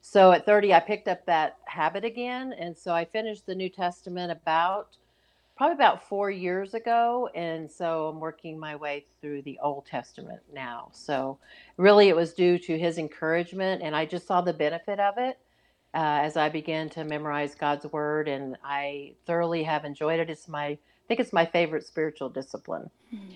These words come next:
Speaker 1: So meditating on God's word is just such a joy. So I'm kind of addicted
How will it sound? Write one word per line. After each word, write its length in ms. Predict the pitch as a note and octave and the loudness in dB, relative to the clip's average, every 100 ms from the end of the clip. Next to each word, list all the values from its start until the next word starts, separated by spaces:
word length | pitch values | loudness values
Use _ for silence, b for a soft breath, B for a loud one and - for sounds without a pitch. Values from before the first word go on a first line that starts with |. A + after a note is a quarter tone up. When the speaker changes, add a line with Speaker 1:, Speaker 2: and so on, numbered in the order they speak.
| - | -20
Speaker 1:
So 480 | - - D#3+ D3+ D3+ | -6 4 4 6 2
meditating 640 | D#3+ E3+ E3+ E3+ D#3 D3+ | 6 6 6 2 0 0
on 160 | D3 C#3+ | -2 -2
God's 340 | C#3+ C#3+ - C#3+ | 0 0 -2 -6
word 420 | C#3 C#3+ C#3+ D3+ - | -4 -4 -8 -14 -10
is 260 | D3+ D3+ | -10 -8
just 280 | - D3+ D3+ | -6 -6 -4
such 260 | - D3+ - | -2 -2 -4
a 60 | D3 | -4
joy. 480 | D3 C#3+ C3+ C3 C3 | -2 0 0 -2 -2
So 240 | E3 D3+ | 2 4
I'm 260 | B2+ D#3 E3 | 8 6 4
kind 260 | - F#3 F#3 | 0 0 0
of 80 | E3 | -2
addicted 640 | D3+ E3 - C#3 B2+ - | 0 -2 -2 -6 -6 -8